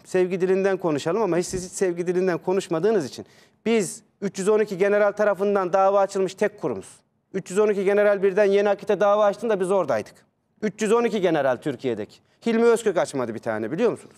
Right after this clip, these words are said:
Şimdi biz o yüzden yargılanmak, ya öldürsünler ya. Çok iş meraklılarsa öldürsünler.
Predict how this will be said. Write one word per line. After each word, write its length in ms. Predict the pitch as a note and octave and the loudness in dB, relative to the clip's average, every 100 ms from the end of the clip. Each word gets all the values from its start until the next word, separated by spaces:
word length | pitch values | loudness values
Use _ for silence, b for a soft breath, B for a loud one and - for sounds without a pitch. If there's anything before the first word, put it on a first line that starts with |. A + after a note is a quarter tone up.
| _ b b b - | _ b b b -2
Şimdi 420 | C#4 C4+ C3+ G2 _ _ b b _ _ _ _ _ - | 0 2 0 -4 _ _ b b _ _ _ _ _ 0
biz 260 | C4 D3+ - | 0 0 -2
o 160 | G#3 | 0
yüzden 340 | B3+ G3+ C#3+ A#2+ | 2 0 0 2
yargılanmak, 760 | D#3+ G3+ G#3+ A3+ A3 G#3+ E3+ G3+ | 2 2 2 2 2 0 0 0
ya 160 | G3+ | 2
öldürsünler 800 | F3 G3 G#3+ A3 G3 A3 F3 A#2+ | 2 2 2 0 -4 -2 -2 -2
ya. 260 | A2+ F#3+ G#3+ - _ _ _ _ | 0 -2 -2 -14 _ _ _ _
Çok 300 | D4+ - - | 0 0 -6
iş 180 | A3 B3 | -4 0
meraklılarsa 760 | C4 A#3+ G#3+ F#3+ D#3+ D#3+ B3+ B B _ | 2 2 2 2 2 0 -2 B B _
öldürsünler. 680 | D4 D4+ F#3+ D3+ - G#2 F#2+ | 2 2 2 -2 -4 -10 -10